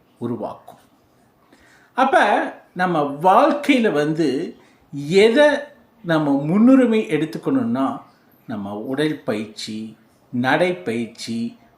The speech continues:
மனப்பயிற்சி, தியானம், இது எல்லாமே வந்து வச்சுக்கிட்டாலும், நம்ம வந்து உடலின் கழிவுகள் வந்து சரியான விதத்துல வெளியேற்றப்பட வேண்டும்.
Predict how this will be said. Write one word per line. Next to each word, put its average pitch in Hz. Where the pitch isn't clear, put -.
மனப்பயிற்சி, 127
தியானம், 151
இது 123
எல்லாமே 175
வந்து 127
வச்சுக்கிட்டாலும், 143
நம்ம 127
வந்து 131
உடலின் 262
கழிவுகள் 196
வந்து 170
சரியான 220
விதத்துல 170
வெளியேற்றப்பட 196
வேண்டும். 120